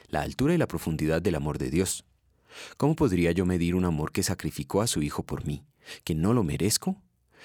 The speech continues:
¿Qué números debo escribir para un amor que dejó atrás el cielo para venir a la tierra, que llevó los pecados del mundo en sus santos hombros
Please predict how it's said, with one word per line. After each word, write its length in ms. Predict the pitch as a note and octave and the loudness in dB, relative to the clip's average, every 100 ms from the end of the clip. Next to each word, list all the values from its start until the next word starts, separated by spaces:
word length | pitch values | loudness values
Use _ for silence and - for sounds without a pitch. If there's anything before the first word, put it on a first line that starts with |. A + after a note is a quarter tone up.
| - - | -18 -14
¿Qué 120 | - D#3 | 0 4
números 340 | F3 F3+ D3+ | 4 4 4
debo 200 | F#2+ F#2+ | 4 4
escribir 400 | A2+ - D#2 D2 | 2 -2 -2 0
para 180 | F#2 F#2 | 0 0
un 140 | D#2+ | 0
amor 260 | D#2 F2 - | 0 0 0
que 120 | F#2+ | 0
dejó 240 | D2 F#2 | 0 0
atrás 280 | C3+ G#2+ F2+ | -2 0 -2
el 100 | D#2 | -2
cielo 280 | - D#2+ G#2 | -2 0 0
para 200 | G2 E2 | -2 -2
venir 320 | D2+ D2+ D2+ | -2 -2 -2
a 60 | D2+ | -2
la 120 | C#2+ | -2
tierra, 360 | - F#2+ - - _ _ - - | 0 0 -2 -12 _ _ -20 -2
que 120 | A#2+ | 2
llevó 260 | F#2 E2+ | 2 4
los 160 | D3+ F#3 | 2 2
pecados 400 | G#2 - F#2 F2+ | 0 0 0 2
del 140 | E2 | 0
mundo 240 | D2+ D#2+ E2+ | 0 0 0
en 80 | E2+ | -2
sus 160 | - | -2
santos 380 | - E2 - - | -2 -2 -4 -6
hombros 380 | - D#2 F2+ A2 | -4 -2 -2 -4